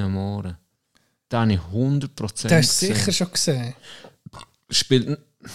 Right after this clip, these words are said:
Speaker 1: warte jetzt.
Speaker 2: Ice Cube, Cuba, Cuba Gooding Junior. Ja,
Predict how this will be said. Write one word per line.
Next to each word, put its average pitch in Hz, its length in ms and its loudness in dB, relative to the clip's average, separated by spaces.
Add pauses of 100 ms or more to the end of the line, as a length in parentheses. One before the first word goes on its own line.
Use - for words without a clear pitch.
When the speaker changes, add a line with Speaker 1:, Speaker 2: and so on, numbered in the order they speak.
(420)
Speaker 1:
warte - 220 -20 (120)
jetzt. - 400 -14 (1800)
Speaker 2:
Ice 151 300 0
Cube, 139 460 -4
Cuba, 139 380 -4 (260)
Cuba 151 280 0
Gooding 139 440 -2
Junior. 135 460 -4 (580)
Ja, 139 380 6